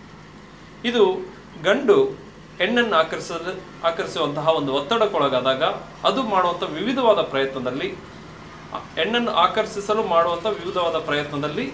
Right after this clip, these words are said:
ಇದು ಒಂದು ಅತ್ಯುನ್ನತ ಹಾಗೂ ಅತ್ಯಂತ ವಿಶೇಷವಾದ ಪ್ರಯತ್ನ. ಈ ಗಂಡು ಮಂಕೀನ್ ಪಕ್ಷಿ ತನ್ನ ಹೆಣ್ಣನ್ನು ಸೆಳೆಯಲಿಗೋಸ್ಕರ ಈ ರೀತಿಯಾದಂಥ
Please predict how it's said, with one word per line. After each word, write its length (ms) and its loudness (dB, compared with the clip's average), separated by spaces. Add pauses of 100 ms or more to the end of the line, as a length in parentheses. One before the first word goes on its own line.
(100)
ಇದು 160 -2
ಒಂದು 260 0
ಅತ್ಯುನ್ನತ 460 -2 (300)
ಹಾಗೂ 180 0
ಅತ್ಯಂತ 340 -4
ವಿಶೇಷವಾದ 840 2 (420)
ಪ್ರಯತ್ನ. 340 -2 (2750)
ಈ 120 0
ಗಂಡು 640 0 (800)
ಮಂಕೀನ್ 480 0
ಪಕ್ಷಿ 460 -2
ತನ್ನ 180 -2
ಹೆಣ್ಣನ್ನು 460 0
ಸೆಳೆಯಲಿಗೋಸ್ಕರ 760 0 (640)
ಈ 80 0
ರೀತಿಯಾದಂಥ 500 -2